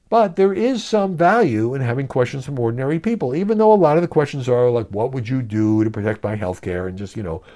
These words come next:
wide open, not trying to pin down the president or the candidate at all. They do ask about things that give you a sense of what average people care about.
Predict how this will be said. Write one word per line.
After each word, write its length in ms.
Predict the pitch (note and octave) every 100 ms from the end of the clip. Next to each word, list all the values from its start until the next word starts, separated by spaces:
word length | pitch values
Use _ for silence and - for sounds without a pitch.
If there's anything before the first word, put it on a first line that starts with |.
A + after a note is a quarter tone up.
| - -
wide 400 | F#2 G2+ G#2+ G#2+
open, 400 | G2+ F#2+ F#2 F#2
not 200 | F#2+ F#2+
trying 200 | G2+ F2+
to 60 |
pin 240 | E2+ G2 F2+
down 400 | F2 E2+ E2+ F2 - _ _
the 80 | -
president 600 | - F#2 F2 F2 E2 - _ _ _ -
or 200 | F#2+ F2
the 80 | E2+
candidate 500 | G#2+ F2 F2 E2 -
at 160 | F2
all. 540 | - G3 G#3 F#2+ A2+ A2 _ _ _ _ _ _ - -
They 160 | E3+
do 240 | E3+ C#4+ D4
ask 280 | C4 G#3 C3+
about 260 | A2 G2+
things 320 | - F#2 G2
that 160 | A2 -
give 240 | C#3 D3
you 200 | E3+ E3 -
a 100 | C3+
sense 680 | - G2 D#2 F#2+ - - - _ _ _ _ _ _ _ _ -
of 200 | G#2+ G#2
what 180 | G#2+ G2+
average 320 | G2+ A2+ -
people 260 | F#2 A2
care 300 | A#2 G#3 C4+
about. 420 | C4 F#2 - -